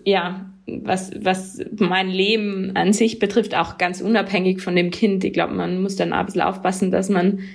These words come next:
sich selber, ähm, nicht nur mehr als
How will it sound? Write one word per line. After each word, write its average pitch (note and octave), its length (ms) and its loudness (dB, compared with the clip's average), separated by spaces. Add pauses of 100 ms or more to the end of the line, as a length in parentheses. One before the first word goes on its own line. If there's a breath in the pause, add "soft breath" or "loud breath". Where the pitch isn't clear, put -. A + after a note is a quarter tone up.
(140 loud breath)
sich G#3 240 0
selber, G3+ 800 0 (260)
ähm, F#3+ 540 0
nicht G#3 500 2
nur G3+ 280 6
mehr F#3+ 300 2
als G3 380 -4